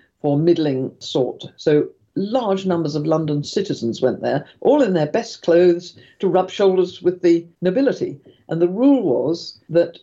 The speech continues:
servants could come with their masters and mistresses, but they shouldn't come in livery. So they didn't come in uniform packs. They would come and join the throng.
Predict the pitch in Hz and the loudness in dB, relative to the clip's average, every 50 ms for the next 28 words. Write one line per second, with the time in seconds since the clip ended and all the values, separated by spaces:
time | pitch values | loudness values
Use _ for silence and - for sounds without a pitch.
0 | _ _ - - - 202 196 202 196 160 139 127 - - - - _ - 294 285 | _ _ -16 -4 0 2 2 2 2 -2 -4 -6 -8 -12 -18 -18 _ -4 -4 -4
1 | - - 226 196 247 226 147 151 131 127 - 127 127 127 123 123 127 123 - - | -4 -4 -4 -4 -4 -4 -4 -4 -4 -2 0 0 0 0 -2 -4 -6 -8 -8 -10
2 | - 117 123 - 123 123 120 117 - - - 139 - 131 131 135 - - _ _ | -10 -8 -8 -6 -4 -4 -4 -4 -6 -10 -10 -4 -2 0 0 -2 -4 -8 _ _
3 | _ - - - - 165 156 147 - - 233 220 208 180 - - 185 180 180 175 | _ -4 -4 0 2 2 0 0 0 -2 -2 0 0 -4 -4 -4 -2 0 0 2
4 | 175 170 170 175 190 202 156 135 117 - - 101 - - - _ _ _ _ _ | 2 2 2 2 2 2 2 0 0 -2 -4 -10 -14 -16 -20 _ _ _ _ _
5 | - - 156 151 147 151 147 143 196 214 233 185 - - - - 175 175 170 160 | -8 -2 0 0 2 2 0 0 0 -2 -2 -4 -8 -8 -6 -4 -2 -2 -2 -2
6 | 156 - - - 160 151 143 147 165 175 170 165 170 - 151 156 147 139 139 139 | -4 -4 -4 -4 -2 0 2 4 4 4 2 2 0 -2 -2 -2 0 -2 -2 -4
7 | 135 - - - 127 - - 120 - - - - 139 147 151 160 175 170 - - | -6 -8 -10 -10 -10 -10 -12 -14 -12 -10 -8 -2 0 2 2 2 0 -4 -4 -4
8 | 196 185 180 185 190 - _ _ - 175 185 - 190 185 185 190 190 196 196 190 | -4 -2 -2 -2 -4 -6 _ _ -4 -4 0 2 2 4 4 4 2 0 -2 -4
9 | - 202 233 302 285 127 110 | -4 -4 -4 -4 -4 -6 -8